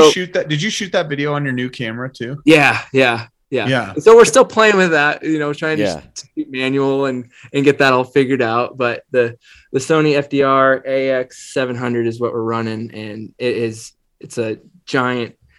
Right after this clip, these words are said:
Speaker 1: uh, sensor on the front, and it, it's, it's looking like it's gonna be a great camera. He's actually done some photography before, not much, but, uh, it's, it's, he's already like, "Wow, like, I, I'm glad you're running that thing, 'cause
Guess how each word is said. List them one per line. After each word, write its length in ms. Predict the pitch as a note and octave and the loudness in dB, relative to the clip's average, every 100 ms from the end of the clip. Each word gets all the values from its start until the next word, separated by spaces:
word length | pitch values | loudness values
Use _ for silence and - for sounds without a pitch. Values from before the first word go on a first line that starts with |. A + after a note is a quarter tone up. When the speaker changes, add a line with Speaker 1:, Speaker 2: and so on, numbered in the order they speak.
| _ _ _ - | _ _ _ -8
Speaker 1:
uh, 240 | B2 G#2+ F#2 _ _ _ | -6 -4 -8 _ _ _
sensor 480 | _ - D3 C3+ D3 | _ -6 -4 -4 -4
on 80 | C3+ | -4
the 60 | B2 | -4
front, 400 | - C3 B2+ B2 | -2 0 0 -2
and 100 | A#2 | -2
it, 220 | A2+ G#2+ | -2 -2
it's, 460 | B2+ A#2 - - - | -4 -4 -6 -14 -6
it's 280 | C3+ B2+ - | -4 -4 -2
looking 180 | B2+ A#2+ | -2 -2
like 120 | A#2+ | -4
it's 80 | A2+ | -4
gonna 120 | A2+ | -4
be 100 | A2+ | -2
a 40 | A2 | -2
great 320 | - A2 F#2 | -4 -6 -6
camera. 280 | - A2+ A#2 | -8 -4 0
He's 140 | B2+ | 2
actually 360 | A#2+ - A#2 A#2 _ - B2+ | 2 0 -6 -6 _ -20 -4
done 260 | B2 A#2+ | 0 0
some 440 | A#2 - A#2 A2+ A2 | 0 -2 -2 -2 -6
photography 640 | - - G#2+ A2+ A2+ A#2 | -8 -4 -4 -4 -2 0
before, 420 | A2+ A2+ - A#2 | 0 -4 -8 -4
not 240 | A#2 C3+ - | 0 0 2
much, 380 | B2 A2 G#2+ - | 0 0 -2 -6
but, 240 | A2+ G#2 - - - - | -6 -6 -12 -20 -14 -6
uh, 60 | |
it's, 160 | A2+ A2+ | -4 0
it's, 380 | C3+ C3 - - _ | 0 0 -8 -12 _
he's 240 | - C3+ C3+ | 4 6 6
already 280 | B2+ A#2+ | 6 6
like, 240 | A2 G#2+ - _ _ | 4 -2 -8 _ _
"Wow, 320 | B2 A2+ F#2 | 2 2 2
like, 240 | - G#2+ - _ | -4 -12 -14 _
I, 240 | - A#2 A2+ | -6 -4 -2
I'm 100 | B2+ | -2
glad 220 | B2 B2+ A#2+ | 2 2 4
you're 100 | B2+ | 4
running 220 | B2 B2 | 6 4
that 160 | A2 | 0
thing, 300 | - A#2 A2+ | -2 -2 -2
'cause 380 | A2+ A2 G#2 - | -4 -8 -10 -16